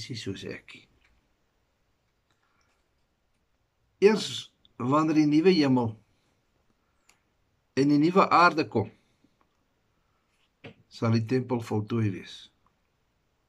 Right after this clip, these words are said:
En dis wanneer God in die woorde van Openbaring twee eenentwintig vers drie met 'n harde stem sal uitroep, "Kyk,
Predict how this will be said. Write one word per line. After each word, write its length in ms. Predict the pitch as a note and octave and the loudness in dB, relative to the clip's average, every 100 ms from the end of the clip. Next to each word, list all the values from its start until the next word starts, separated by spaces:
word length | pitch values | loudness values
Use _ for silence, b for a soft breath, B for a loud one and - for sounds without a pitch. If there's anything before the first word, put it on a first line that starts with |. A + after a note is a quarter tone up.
| _ _ _ _ _ _ _ _ _ _ _ _ _ _ A2+ | _ _ _ _ _ _ _ _ _ _ _ _ _ _ -4
En 80 | |
dis 180 | C#3 G3 | -2 0
wanneer 520 | G3+ G#3+ A3+ G#3 F#3+ - _ _ _ - | 2 4 4 2 0 -6 _ _ _ -10
God 280 | - G3 G3 - - _ D3+ | 2 2 2 -8 -20 _ 0
in 100 | D#3 | 2
die 80 | C3+ | 4
woorde 380 | C#3+ F#3+ F#3 - | 4 4 2 0
van 160 | E3 C#3+ | 0 -2
Openbaring 760 | D3 C#3 C3 A#2+ C#3 D3+ D3 B2 G#2 - _ _ - | -2 0 2 4 4 4 2 -2 -6 -18 _ _ -8
twee 300 | F3 F#3+ F3+ D3 | 2 4 4 4
eenentwintig 560 | F3 G3+ G3+ F3 D#3 D3+ - | 4 4 4 0 0 0 0
vers 240 | B2 G#2 G#2 | 0 0 -2
drie 240 | D#3 C3+ A2 _ _ _ _ _ _ _ _ _ _ _ _ _ - | -2 -2 -6 _ _ _ _ _ _ _ _ _ _ _ _ _ -6
met 300 | A2 A#2+ A#2 | 0 0 0
'n 140 | B2+ A2 | 0 0
harde 240 | A#2 C3 | 0 -2
stem 300 | A2 - A2+ | -4 -4 -4
sal 200 | A2 G#2+ | -2 -2
uitroep, 500 | D#2+ - F#2+ G2+ _ b b b _ _ _ _ _ _ _ _ | -4 -6 -10 -14 _ b b b _ _ _ _ _ _ _ _
"Kyk, 480 | F#3+ G3 G3 - | -2 -2 -2 -18